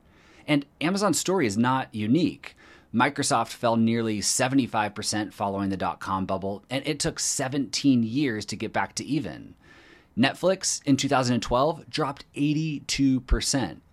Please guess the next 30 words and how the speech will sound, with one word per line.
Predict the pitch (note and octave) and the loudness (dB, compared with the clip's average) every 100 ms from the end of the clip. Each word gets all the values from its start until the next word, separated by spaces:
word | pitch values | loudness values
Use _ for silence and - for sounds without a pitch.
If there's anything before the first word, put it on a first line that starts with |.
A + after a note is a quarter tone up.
| - | 0
And | D#3 D#3+ A2 | 2 2 2
these | B2+ F#3+ F#3 | 0 0 -2
are | E3+ E3+ | -2 0
the | D#3 | 0
lucky | B2+ B2+ F#3+ F3 | 0 -2 -2 -2
ones. | G2 C2+ A1 B2 - - - - - | -2 -4 -12 -12 -10 -10 -14 -20 -12
Since | - D3+ C#3 A#2+ | 2 2 2 0
nineteen | C#3+ C#3+ D3+ C3 - | 0 4 6 6 4
eighty, | C3+ G2+ E2 D#2+ - | 0 0 -6 -14 -20
forty | - - C#3+ E3+ F#3 | -20 -2 0 0 -4
percent | - D3+ - D3+ E2+ C2+ _ | 4 4 4 0 -2 -8 _
of | A2 - _ | -12 -12 _
all | G#2+ C3 C#3 | -6 -2 -2
companies | C#3+ D3 C3+ G#2+ F2+ E2 | 0 0 0 0 -2 -4
in | G#2 | -4
the | G2+ | -2
U | G2+ A#2 | 0 0
S | G#2+ | 0
stock | - A#2 A#2 | 0 -2 -2
market | D#2+ D#2 E2 - | -8 -8 -12 -8
have | G#2+ | -6
experienced | G#2+ - - B2 C3 C3+ B2+ | -4 -4 -2 2 2 2 -2
a | |
decline | A2+ A#2 - C3 A#2 E2+ C2+ D2 - | -4 -6 -6 -2 -2 -2 -8 -12 -10
of | G2+ | -4
seventy | - - A#2 B2+ C3+ C#3 | -2 0 0 2 2 0
percent | - A#2 - A#2 A2+ | -2 -4 -2 -4 -4
or | A2+ A2+ G#2 | -6 -6 -4
worse | A2 C#3+ D2 - - - - - - - | -2 0 0 -4 -8 -8 -14 -20 -16 -8
without | B2 - B2 C3 C#3 | -8 -4 0 0 0